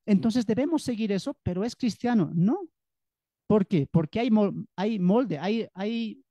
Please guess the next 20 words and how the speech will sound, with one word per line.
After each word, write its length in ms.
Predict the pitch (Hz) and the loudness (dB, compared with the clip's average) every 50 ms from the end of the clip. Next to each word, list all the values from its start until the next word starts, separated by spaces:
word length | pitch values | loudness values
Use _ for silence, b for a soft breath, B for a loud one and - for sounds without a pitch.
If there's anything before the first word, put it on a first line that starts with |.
| _ _ | _ _
estructura 720 | - 180 160 - - 196 156 - - 254 294 320 233 170 - - | 0 0 0 0 -4 -8 -6 -4 -2 -2 -2 0 -2 -4 -4 0
en 160 | 170 170 165 | 2 4 4
el 80 | 160 160 | 6 6
himno 200 | 175 175 165 151 | 6 6 4 4
cristiano. 460 | - 165 143 - - 143 131 135 - - | 4 2 0 0 0 0 0 0 0 4
Uno, 300 | 233 254 254 175 143 - _ _ _ _ _ _ _ | 4 6 6 6 4 2 _ _ _ _ _ _ _
tiene 240 | - 175 180 175 156 | 0 2 2 2 2
que 100 | - 165 | 0 -2
ser 180 | - 180 160 | -2 -2 -4
cristocéntrica. 800 | - - 147 - - 147 - - 180 202 190 180 175 - 147 156 - _ _ _ | -2 -4 -4 -4 -4 -6 -6 -2 -4 -4 -4 -4 -8 -10 -12 -14 -14 _ _ _
No. 340 | - 160 170 226 302 381 - _ _ _ _ _ _ _ _ _ _ _ _ _ _ _ _ _ _ _ _ _ | 6 6 8 8 6 4 2 _ _ _ _ _ _ _ _ _ _ _ _ _ _ _ _ _ _ _ _ _
Ah, 200 | 147 143 139 131 | -10 -10 -10 -6
ahí 200 | 131 151 185 185 | -4 -2 0 0
está, 200 | 170 - - 120 | 0 -2 -4 -10
panteísmo. 720 | - - 147 151 151 151 - 175 190 180 143 - 135 - 127 | -6 -2 0 0 0 0 2 2 2 2 2 2 0 -2 0
Gracias, 260 | 147 165 175 165 147 | 0 0 2 2 2
mi 60 | 143 139 | 2 2
hermano 280 | 135 135 135 131 127 127 | 2 0 0 0 -2 -2
Noreña, 220 | 127 127 123 127 | -6 -10 -6 -4
¿no? 160 | 135 190 320 | -4 -4 -4